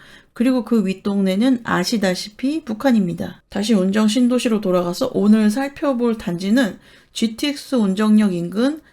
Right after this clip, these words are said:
아파트 삼 대장입니다. 힐스테이트 운정, 운정 신도시 센트럴 프로지오,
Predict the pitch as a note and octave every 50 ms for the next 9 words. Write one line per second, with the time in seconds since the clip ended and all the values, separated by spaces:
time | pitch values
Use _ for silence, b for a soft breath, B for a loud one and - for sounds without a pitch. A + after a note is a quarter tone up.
0 | b b - F3+ - - A3 G3 G3+ - F3+ F3+ - - C#4 D4+ D#4 D4+ C4 B3+
1 | G#3 F#3+ D#3+ D#3+ E3 - - - - - - _ - C4+ C#4 D4 C#4+ - - -
2 | C#4+ C4+ C4 B3+ - - A3+ F#3 F3 E3+ E3+ - G3 A3+ C4 D4+ E4 - b b
3 | b b b b G3 G#3 G#3 G#3 G#3 A3 A3 A3 A3+ A3 B3+ A#3+ A#3 A#3+ A#3+ A#3+
4 | B3 A#3 - C4 C4+ C#4 C#4 D4 C#4+ C#4+ C#4+ C#4+ - B3 G#3+ F#3 F#3 - - E3+
5 | D#3 - -